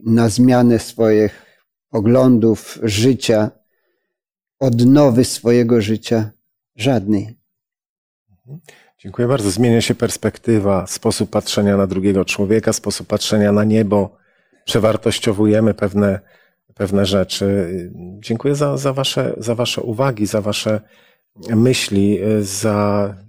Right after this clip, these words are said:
Speaker 2: e, doświadczenie, którym się także, e, dzielicie. E, myślę, że patrząc na Ducha Świętego, próbujemy odkryć to, co Bóg nam,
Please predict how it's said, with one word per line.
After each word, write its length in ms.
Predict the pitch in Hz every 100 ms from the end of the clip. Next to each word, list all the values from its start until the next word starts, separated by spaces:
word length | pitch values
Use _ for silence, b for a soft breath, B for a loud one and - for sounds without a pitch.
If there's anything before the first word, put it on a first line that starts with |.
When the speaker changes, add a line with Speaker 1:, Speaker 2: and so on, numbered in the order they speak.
| 110 107 104 104 104 - _ _ _ _ _ _ _
Speaker 2:
e, 340 | 110 107 104 104
doświadczenie, 720 | 104 110 127 117 - 165 131
którym 300 | - 113 101
się 140 | -
także, 500 | 104 101 98 101 95
e, 300 | 95 101 101
dzielicie. 640 | 95 117 104 98 - 101 127 b b b b -
E, 60 | 101 101 101 101 95 98
myślę, 320 | 135 - 185
że 140 | 143 143
patrząc 540 | - 185 - 147 -
na 440 | 127 117 113 110 104 - _ _ _ _ _ -
Ducha 240 | 117 131
Świętego, 420 | - 120 123 117
próbujemy 560 | - 120 120 117 113 -
odkryć 480 | 123 - 113 107 -
to, 100 | 113
co 140 | 113
Bóg 260 | 98 107 -
nam, 220 | 110